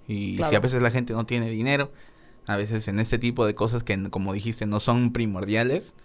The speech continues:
Speaker 1: pues
Speaker 2: No son
Speaker 1: obviamente
Speaker 2: necesarias,
Speaker 1: no son
Speaker 2: prima-,
Speaker 1: necesarias.
Speaker 2: primordiales porque
Speaker 1: Bueno,
Speaker 2: no,
Speaker 1: necesarias
Speaker 2: no,
Speaker 1: sí,
Speaker 2: no,
Speaker 1: porque el
Speaker 2: nos han
Speaker 1: arte es
Speaker 2: tocado,
Speaker 1: necesario.
Speaker 2: claro, nos han tocado clientes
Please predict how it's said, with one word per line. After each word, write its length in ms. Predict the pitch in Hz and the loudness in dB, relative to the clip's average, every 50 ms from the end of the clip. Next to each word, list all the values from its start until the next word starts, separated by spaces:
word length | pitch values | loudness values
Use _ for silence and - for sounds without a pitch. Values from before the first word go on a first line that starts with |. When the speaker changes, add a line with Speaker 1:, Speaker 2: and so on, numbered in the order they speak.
| - - - - - - - - - - - - - - - - - - _ - | -20 -20 -20 -20 -20 -20 -20 -20 -20 -20 -20 -20 -20 -20 -20 -20 -20 -20 _ 0
Speaker 1:
pues 140 | - 113 107 120 | 2 2 6 6
Speaker 2:
No 60 | 120 | 6
son 20 | 123 | 6
Speaker 1:
obviamente 400 | 127 123 123 123 117 113 120 120 | 8 6 6 4 4 6 6 6
Speaker 2:
necesarias, 580 | 117 113 104 98 92 - 165 196 220 202 151 | 6 6 6 4 2 2 0 0 0 2 2
Speaker 1:
no 80 | 131 139 | 2 2
son 60 | 139 | 4
Speaker 2:
prima-, 120 | 151 151 143 | 2 2 0
Speaker 1:
necesarias. 640 | - - 117 113 131 127 135 160 170 196 180 175 | 0 -2 -2 2 2 4 4 4 2 0 0 -2
Speaker 2:
primordiales 560 | 170 - 180 180 180 175 170 190 214 226 220 | -4 -4 -2 -2 -2 0 0 -2 -2 -2 -4
porque 460 | 220 - 190 175 - - 170 165 156 - - - - - - - - - | -6 -8 -8 -10 -8 -8 -8 -8 -8 -10 -16 -20 -20 -20 -20 -20 -14 0
Speaker 1:
Bueno, 180 | - 175 220 208 | 2 4 6 6
Speaker 2:
no, 60 | 220 | 6
Speaker 1:
necesarias 380 | 190 214 220 - 262 262 247 240 | 6 6 6 6 8 8 6 6
Speaker 2:
no, 20 | - | 8
Speaker 1:
sí, 80 | 190 - | 6 6
Speaker 2:
no, 60 | 294 | 6
Speaker 1:
porque 180 | 151 151 - - | 6 6 8 8
el 60 | 160 | 8
Speaker 2:
nos 60 | 175 262 | 8 8
han 20 | |
Speaker 1:
arte 120 | 339 208 202 | 8 8 8
es 40 | 185 | 8
Speaker 2:
tocado, 140 | 185 156 | 8 6
Speaker 1:
necesario. 400 | 151 - 151 147 135 123 85 - - - | 6 6 4 4 4 2 0 -2 -4 0
Speaker 2:
claro, 260 | - 262 226 175 156 | 2 2 2 2 2
nos 160 | 185 214 208 | 0 0 0
han 80 | 302 311 | 0 0
tocado 360 | 311 349 - 320 320 302 302 | 0 4 6 6 6 6 4
clientes 580 | - 262 254 262 262 247 269 294 320 - - | 0 -2 -2 -2 -2 -2 -4 -6 -6 -8 -12